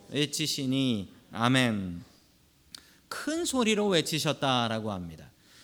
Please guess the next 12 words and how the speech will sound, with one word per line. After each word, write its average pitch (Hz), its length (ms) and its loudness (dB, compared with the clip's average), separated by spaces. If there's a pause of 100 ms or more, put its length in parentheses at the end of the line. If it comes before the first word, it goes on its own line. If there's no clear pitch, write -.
여러분, 208 340 4
왜 247 140 8
큰 247 220 0
소리로 214 320 0
외치셨을까요? 104 1000 -2 (760)
이 185 120 -4
나사로가 202 440 4
죽었으니까 180 840 0
큰 254 200 2
소리로 190 300 2
외쳐야지 143 640 0
알아들으니까요? 127 840 0